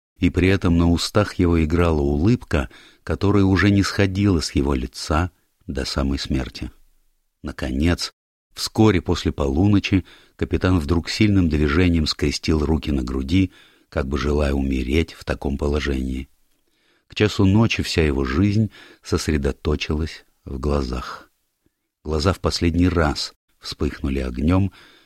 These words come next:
который когда-то сверкал так ярко. Он прошептал: «Бог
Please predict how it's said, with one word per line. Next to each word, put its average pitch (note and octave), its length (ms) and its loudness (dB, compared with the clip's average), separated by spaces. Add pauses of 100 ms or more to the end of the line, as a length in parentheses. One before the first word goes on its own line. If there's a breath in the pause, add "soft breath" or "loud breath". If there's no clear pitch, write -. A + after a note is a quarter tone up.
(120)
который C#2+ 340 -4
когда-то C#2 760 -2 (280)
сверкал C#2+ 520 -4
так - 240 -6
ярко. - 500 -4 (640)
Он D2+ 120 -8
прошептал: - 720 -4 (800)
«Бог B1+ 640 0